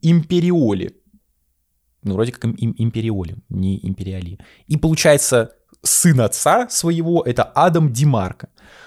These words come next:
Вот. Они втроём создают ансамбль вообще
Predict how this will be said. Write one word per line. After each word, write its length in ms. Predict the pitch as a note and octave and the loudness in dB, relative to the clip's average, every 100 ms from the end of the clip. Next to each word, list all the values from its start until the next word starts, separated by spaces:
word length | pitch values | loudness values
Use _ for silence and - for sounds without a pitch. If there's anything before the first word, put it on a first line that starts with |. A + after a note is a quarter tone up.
| - | -8
Вот. 320 | A2 F#2 - - | -4 -2 -4 -2
Они 520 | A2 E3+ C#4 A#3 - | 2 4 6 4 -2
втроём 640 | - G#2+ A2 E3 A#3 G3 - | -6 0 2 4 2 2 0
создают 600 | - A#2+ B2 F#3 D#3 - _ | -4 0 2 2 0 -6 _
ансамбль 760 | A#2 C3 - A3+ A3+ C#3 G2+ - _ _ | 0 2 4 4 6 4 0 -6 _ _
вообще 640 | A2 D#3 - - F3 G2+ | 2 2 0 0 0 0